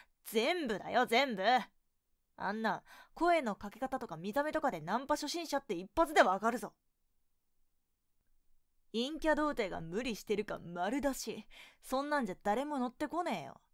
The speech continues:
んなことくらいで落ち込むな、ボケ。ただの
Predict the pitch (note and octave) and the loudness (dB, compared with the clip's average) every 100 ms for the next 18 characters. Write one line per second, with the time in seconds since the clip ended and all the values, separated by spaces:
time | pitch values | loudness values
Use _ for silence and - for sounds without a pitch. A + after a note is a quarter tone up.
0 | _ _ _ _ _ _ _ _ _ _ | _ _ _ _ _ _ _ _ _ _
1 | _ - - _ _ _ _ - - F3 | _ -20 -20 _ _ _ _ -20 -8 -4
2 | A3 A#3 A#3 A3+ A3 G3+ C3+ F3+ - - | -2 0 -2 0 0 -2 -4 -8 -8 -6
3 | D#4+ D4+ - E3 D#3 - - _ _ - | -4 -4 -4 -8 -14 -16 -20 _ _ -20
4 | - _ _ _ - C#4 D4 C4+ | -20 _ _ _ 0 4 6 4